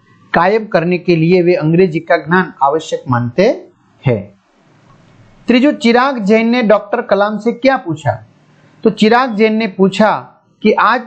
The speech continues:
देश के सामने सबसे बड़ी समस्या क्या है?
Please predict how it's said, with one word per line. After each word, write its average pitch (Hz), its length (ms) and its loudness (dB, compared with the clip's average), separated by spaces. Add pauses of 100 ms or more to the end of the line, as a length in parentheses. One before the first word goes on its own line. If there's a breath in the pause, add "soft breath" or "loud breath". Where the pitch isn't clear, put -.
देश 202 300 2
के 220 100 2
सामने 190 420 -2
सबसे 180 400 0
बड़ी 180 200 2
समस्या 170 500 0
क्या 226 300 0
है? 170 440 -6